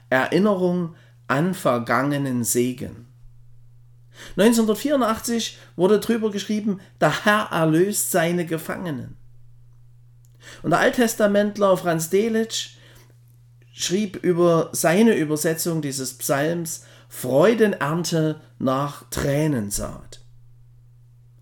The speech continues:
Die letzte Überschrift ist die älteste von den dreien. Sie stammt von achtzehnhundertdreiundachtzig. Träne wurde damals noch mit H nach dem T geschrieben.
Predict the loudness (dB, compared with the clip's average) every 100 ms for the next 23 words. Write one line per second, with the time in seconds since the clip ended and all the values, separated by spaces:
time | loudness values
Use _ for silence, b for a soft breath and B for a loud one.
0 | -20 B B B 2 2 -2 0 0 0
1 | -2 -2 -2 2 4 4 2 -2 -4 -2
2 | -2 -2 -2 -2 -4 -4 -4 -4 -4 -4
3 | -4 -4 -4 -2 -2 -4 -6 -8 -8 -10
4 | B B B 4 6 4 2 0 0 0
5 | 0 0 0 -4 -4 -4 -4 -4 -2 -2
6 | -4 -8 -10 -6 -6 -6 -10 -14 -14 -18